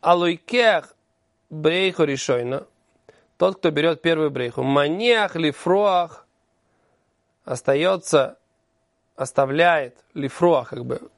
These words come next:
эм, цвести дословный перевод можно сказать, или отлетать им гаэм с матерью, «шеотам ло махар». Он их не продает. Почему? Шекен дерех амойхрим, поскольку обычные продавцы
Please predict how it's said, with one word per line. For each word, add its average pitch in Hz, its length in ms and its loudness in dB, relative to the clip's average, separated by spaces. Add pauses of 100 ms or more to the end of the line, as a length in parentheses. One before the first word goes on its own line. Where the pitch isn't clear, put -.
(340)
эм, 123 680 -6 (580)
цвести 160 840 -2 (320)
дословный 135 440 -4
перевод 135 280 -8
можно 139 200 -6
сказать, - 280 -6 (340)
или 135 180 -2
отлетать 151 960 0 (120)
им 185 200 0
гаэм 143 580 -2
с - 140 -8
матерью, 151 580 0 (840)
«шеотам 190 800 0
ло 175 300 -2
махар». 143 420 -6 (420)
Он 208 200 2
их 202 120 -2
не 175 160 2
продает. 147 600 -4 (640)
Почему? 135 340 -6
Шекен 202 380 0
дерех 180 240 0
амойхрим, 131 480 -4
поскольку 160 400 0
обычные 147 420 -2
продавцы 131 540 -4